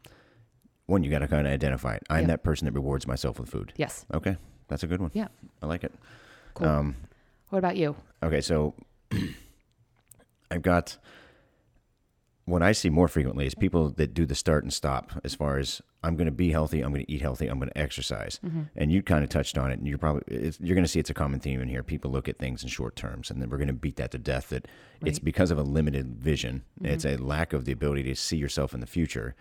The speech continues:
Speaker 1: Um, that's kind of what makes us, um, what's the word? Um, just aware, you know,
Speaker 2: Mm-hmm.
Speaker 1: that it allows us to be ascension beings, that I'm aware that I'm, my life is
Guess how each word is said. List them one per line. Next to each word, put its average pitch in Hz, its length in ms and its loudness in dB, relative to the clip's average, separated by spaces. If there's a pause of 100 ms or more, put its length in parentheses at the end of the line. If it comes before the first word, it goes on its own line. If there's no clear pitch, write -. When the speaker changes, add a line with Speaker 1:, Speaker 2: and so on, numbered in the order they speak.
(420)
Speaker 1:
Um, 65 400 -2 (520)
that's 101 260 2
kind 113 200 4
of 78 60 2
what 80 160 2
makes 78 280 0
us, 69 320 -2
um, 62 460 -4 (1300)
what's 85 160 -4
the - 80 -2
word? 67 420 0
Um, 67 380 -4 (1160)
just - 220 -2 (160)
aware, 78 760 0
you 85 120 0
know, 73 60 2
Speaker 2:
Mm-hmm. 76 80 0
Speaker 1:
that 82 80 2
it 80 60 0
allows 80 380 2
us 78 120 0
to 71 100 -10
be 78 160 0
ascension 76 480 -2
beings, 69 600 -2
that 71 180 -2 (260)
I'm 87 160 2
aware 73 460 2
that 64 160 -6
I'm, 71 420 -2 (280)
my 78 260 0
life 80 340 0
is 65 380 -8